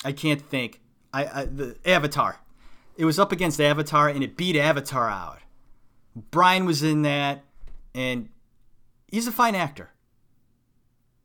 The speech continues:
Good for him. He did great. Uh,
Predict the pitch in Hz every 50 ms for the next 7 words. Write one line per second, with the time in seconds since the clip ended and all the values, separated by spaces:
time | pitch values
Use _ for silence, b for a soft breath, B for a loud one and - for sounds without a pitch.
0 | _ _ _ _ - - 214 208 - 190 185 180 151 131 107 85 - - 131 135
1 | 135 202 180 135 135 135 139 131 107 92 - - b b b b b b b b
2 | - 113 117 107 98